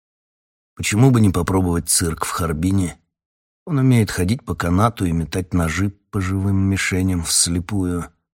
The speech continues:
Никому ведь не придёт в голову искать беглого зэка, притворявшегося сотрудником смерш на арене.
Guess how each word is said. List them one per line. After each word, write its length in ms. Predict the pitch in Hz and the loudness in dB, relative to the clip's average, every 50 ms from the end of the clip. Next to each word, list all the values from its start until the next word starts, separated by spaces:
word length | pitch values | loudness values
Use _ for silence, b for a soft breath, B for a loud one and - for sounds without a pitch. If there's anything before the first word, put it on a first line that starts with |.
| _ _ _ _ _ _ _ _ _ - | _ _ _ _ _ _ _ _ _ -4
Никому 320 | 98 92 - 113 123 135 | -2 2 4 6 6 6
ведь 180 | 120 107 90 95 | 6 4 2 0
не 80 | 95 | 0
придёт 300 | 87 98 95 101 120 113 | 0 2 2 2 2 2
в 80 | 104 92 | 2 2
голову 340 | 92 98 92 90 82 85 87 | 2 2 2 2 0 0 0
искать 280 | 80 - - 92 85 | -2 -2 -2 -2 -2
беглого 460 | 82 80 92 87 82 87 87 87 87 87 | 0 0 0 0 0 0 -2 0 0 0
зэка, 340 | 80 95 104 110 - 95 | 2 2 2 0 0 -2
притворявшегося 920 | 78 80 80 76 82 85 82 87 87 - - - 85 78 78 - - 85 | -4 -4 -4 -4 -4 -4 -2 -2 -4 -4 -4 -4 -4 -2 0 0 0 2
сотрудником 600 | - - 85 82 - 92 87 80 82 78 - 90 78 | 0 0 -2 -2 -2 -2 -2 0 -2 -2 -2 0 0
смерш 480 | - - 92 92 92 87 - - - _ _ _ _ _ _ - | 2 2 2 0 -2 -2 -4 -6 -8 _ _ _ _ _ _ -6
на 220 | 90 90 87 85 87 | -2 -2 0 0 -2
арене. 500 | 87 82 76 67 64 60 58 64 - | -2 -4 -6 -8 -8 -8 -10 -12 -16